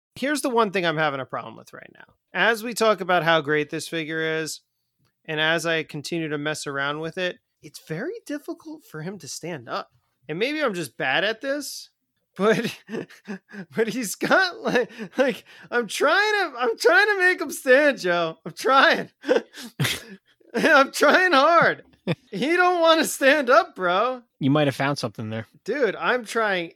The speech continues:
Speaker 1: everything that you could possibly think about to get this guy to fucking stand up.
Speaker 2: And he won't.
Speaker 1: Uh, and he won't stand up.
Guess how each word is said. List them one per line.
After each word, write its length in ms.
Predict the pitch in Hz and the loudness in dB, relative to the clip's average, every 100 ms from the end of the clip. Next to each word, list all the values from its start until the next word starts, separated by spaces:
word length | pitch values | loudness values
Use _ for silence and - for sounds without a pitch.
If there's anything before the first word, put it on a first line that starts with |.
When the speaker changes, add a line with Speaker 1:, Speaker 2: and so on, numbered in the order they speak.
| - | -6
Speaker 1:
everything 880 | 196 202 214 185 214 202 202 190 190 | -6 -4 -8 -6 -8 -8 -8 -10 -12
that 220 | 170 170 170 | -10 -8 -6
you 160 | 165 | -8
could 160 | 151 147 | -8 -6
possibly 480 | 160 156 143 156 139 | -4 -4 -8 -8 -8
think 260 | 160 151 | -8 -8
about 480 | 147 143 139 135 139 _ _ _ _ _ | -8 -8 -6 -8 -10 _ _ _ _ _
to 80 | 147 | -10
get 200 | 147 151 | -8 -8
this 160 | 151 | -12
guy 220 | - 151 135 | -10 -8 -8
to 80 | |
fucking 320 | 131 143 131 120 | -10 -14 -14 -18
stand 340 | - 131 - | -16 -16 -16
up. 100 | - _ - | -20 _ -6
Speaker 2:
And 140 | 123 | -2
he 60 | 120 | 0
won't. 260 | 123 113 - _ - | 0 -2 -6 _ -8
Speaker 1:
Uh, 120 | 254 - - | -8 -8 -8
and 120 | 180 | -4
he 100 | 165 | -4
won't 240 | 147 147 - | -6 -10 -10
stand 280 | 131 123 | -12 -12
up. 120 | 135 | -10